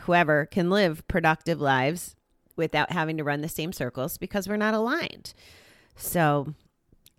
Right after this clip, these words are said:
those are my thoughts for today. And I'm gonna just repeat that last little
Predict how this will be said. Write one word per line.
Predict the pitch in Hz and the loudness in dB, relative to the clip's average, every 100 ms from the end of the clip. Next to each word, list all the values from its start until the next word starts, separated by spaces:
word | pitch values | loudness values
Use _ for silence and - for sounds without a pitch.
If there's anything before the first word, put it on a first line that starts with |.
| - | 4
those | 285 466 | 6 8
are | 415 | 6
my | 214 208 | 8 8
thoughts | 208 180 160 | 6 4 2
for | 156 139 | -2 -6
today. | - 117 113 78 156 - _ - _ - - | -6 -4 -4 -6 -10 -14 _ -20 _ -18 -6
And | 139 131 127 113 120 123 - - _ _ _ _ _ _ _ _ _ - _ | -2 0 0 -2 -4 -8 -10 -14 _ _ _ _ _ _ _ _ _ -20 _
I'm | 151 156 | -2 0
gonna | 220 220 185 | 2 4 4
just | 190 - | 2 0
repeat | 170 - - 180 - | -2 -2 -4 -4 2
that | 147 98 | 2 4
last | 143 127 147 - - - _ - | 2 0 -2 -6 -14 -16 _ -6
little | 165 160 160 139 160 | 0 4 4 4 0